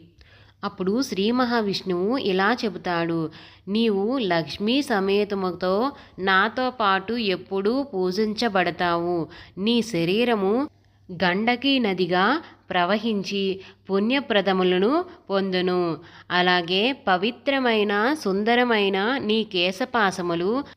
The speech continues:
తులసిగా జన్మించును" అని విష్ణుమూర్తి వరమిస్తారు. తులసి దళములు తులసి యొక్క అంతయు కూడా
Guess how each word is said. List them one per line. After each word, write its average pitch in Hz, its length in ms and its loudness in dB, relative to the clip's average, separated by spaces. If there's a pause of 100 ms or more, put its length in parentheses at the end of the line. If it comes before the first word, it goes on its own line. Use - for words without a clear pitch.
తులసిగా 240 720 2
జన్మించును" 190 1040 -2
అని 202 460 0 (360)
విష్ణుమూర్తి 202 1000 -2
వరమిస్తారు. 175 1300 0 (840)
తులసి 226 500 0
దళములు 196 720 2 (120)
తులసి 220 380 0
యొక్క 233 300 -2
అంతయు 202 640 0
కూడా 180 560 0